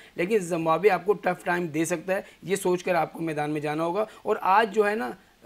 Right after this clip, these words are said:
रन्स करने होंगे, आपने बॉल्स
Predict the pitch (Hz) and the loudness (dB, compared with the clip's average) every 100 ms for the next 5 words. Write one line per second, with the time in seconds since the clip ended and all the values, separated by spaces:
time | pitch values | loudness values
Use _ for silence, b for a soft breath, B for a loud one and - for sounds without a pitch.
0 | 147 143 196 196 196 185 185 160 151 147 | -14 2 2 2 0 0 0 0 -2 -6
1 | - B B - 165 190 202 214 220 - | -20 B B -2 4 4 4 2 2 0
2 | - 147 139 160 202 185 | -12 -6 2 4 4 2